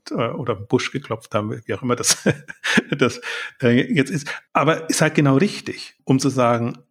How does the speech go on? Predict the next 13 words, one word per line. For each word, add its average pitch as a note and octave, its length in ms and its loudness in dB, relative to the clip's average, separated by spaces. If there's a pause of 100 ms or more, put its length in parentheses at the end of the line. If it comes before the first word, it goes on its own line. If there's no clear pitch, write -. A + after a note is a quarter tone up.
(140)
„Wir B2 120 2
sind E3 180 2
eine F#3 140 2
Lösung, D#3+ 720 2 (100)
wir, B2+ 380 2
wir A#2+ 240 0
bringen C#3 300 4
euch B2 380 0
aus G#2+ 200 0
den A#2 180 -2
eingefahrenen A#2+ 560 2
Strukturen - 500 -6
raus, E3 460 4